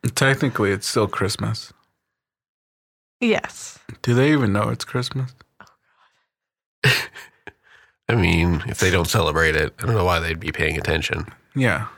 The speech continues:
Speaker 1: They're so inconsiderate.
Speaker 3: Think how Jesus feels.
Speaker 1: Mm-hmm. Our kids had a good Christmas, though.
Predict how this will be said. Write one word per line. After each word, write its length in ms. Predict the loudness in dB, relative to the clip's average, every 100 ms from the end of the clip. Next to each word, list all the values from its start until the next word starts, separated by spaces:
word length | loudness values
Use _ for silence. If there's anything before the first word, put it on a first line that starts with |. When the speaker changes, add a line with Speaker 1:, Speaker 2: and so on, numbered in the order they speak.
| _ _ _ _ _ _ _ _ _ _ _ _
Speaker 1:
They're 100 | 0
so 220 | 2 2
inconsiderate. 680 | 2 0 -2 -2 0 -2 -6 _ _ _ _ _ _ _ _ _ _ _ _ _ _ _ _ _ -4
Speaker 3:
Think 140 | 0
how 100 | 0
Jesus 360 | 2 0 0 -4
feels. 420 | -10 -18 -20 _ _ _ -6
Speaker 1:
Mm-hmm. 180 | -4 -6 -10 _ _ _ _ -10 -10 -12 -20 -20 _ _ _ _ _ _ _ _
Our 120 | 0 2
kids 240 | 2 2
had 120 | 2
a 60 | 4
good 200 | 2 2
Christmas, 400 | 0 0 -2 -2
though. 260 | -2 -2